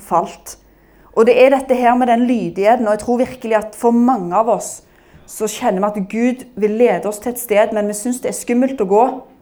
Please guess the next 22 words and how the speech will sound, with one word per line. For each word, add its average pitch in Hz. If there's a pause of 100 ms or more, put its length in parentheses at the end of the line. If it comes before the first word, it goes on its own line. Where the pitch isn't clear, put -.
(1000)
Ukomfortabelt, 233
og -
kanskje 190
ikke 233
du 240
ser 214
hele 196
bildet. 190 (560)
Kanskje 247
du -
føler 214
deg 226
ukvalifisert. 240 (240)
Kanskje 233
du 269
føler 214
deg 240
for 185
ung, 269
eller 214
for 208
gammel, 254